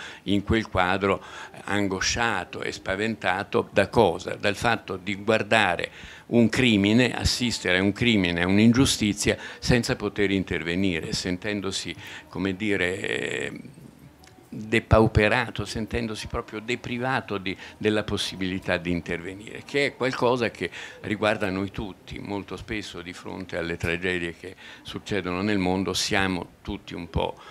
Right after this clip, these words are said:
spettatori angosciati, ma che non abbiamo la capacità o la possibilità di, di, di, di reagire. Ecco, queste sono secondo me le cose su cui lui,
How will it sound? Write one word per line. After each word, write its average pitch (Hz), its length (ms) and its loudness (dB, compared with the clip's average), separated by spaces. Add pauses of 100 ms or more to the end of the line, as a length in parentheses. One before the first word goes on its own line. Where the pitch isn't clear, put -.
(140)
spettatori 113 880 0
angosciati, 101 760 -4
ma 92 180 -6
che 95 200 -10
non 107 260 -8
abbiamo 95 580 -8
la 117 140 -6
capacità 104 800 -10
o 107 340 -6 (360)
la 101 120 -4
possibilità 90 840 -10
di, 90 180 -14 (460)
di, 101 400 -4
di, 90 720 -4 (100)
di 107 260 -2
reagire. 82 540 -2 (240)
Ecco, 113 280 -2
queste 156 340 2
sono 123 380 2
secondo 110 460 0
me 110 160 2
le 104 140 2
cose 101 380 -2
su 90 200 -8
cui 101 220 -2
lui, 95 340 0